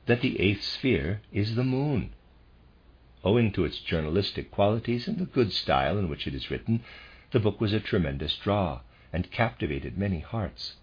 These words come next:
Consequently, these readers imbibed not the true teaching concerning the eighth sphere, but the strange, strange assertion made by Sinnott that the moon is the eighth sphere. So,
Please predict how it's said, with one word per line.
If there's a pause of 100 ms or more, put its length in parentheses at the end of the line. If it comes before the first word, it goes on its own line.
(1120)
Consequently,
these
readers
imbibed (380)
not
the
true
teaching
concerning
the
eighth
sphere, (440)
but
the
strange, (180)
strange (160)
assertion (380)
made
by
Sinnott (320)
that
the
moon
is
the
eighth
sphere. (1600)
So,